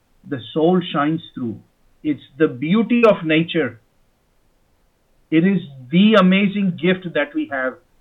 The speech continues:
and all we have to learn to do in our life, the purpose of our lives, is to learn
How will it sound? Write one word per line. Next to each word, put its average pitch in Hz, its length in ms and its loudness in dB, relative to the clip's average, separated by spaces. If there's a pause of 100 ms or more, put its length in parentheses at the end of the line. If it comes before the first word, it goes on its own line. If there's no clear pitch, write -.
(160)
and 143 220 -6
all 160 380 6
we 180 260 2
have 175 200 0
to 170 60 -2
learn 151 340 4
to 165 60 -2
do 147 280 0
in 143 120 -2
our 131 140 2
life, 123 300 0 (340)
the 190 180 2
purpose 175 560 2 (240)
of 139 180 -8
our 135 140 0
lives, 127 400 -4 (540)
is 127 120 -8 (120)
to 135 100 -4
learn 123 640 2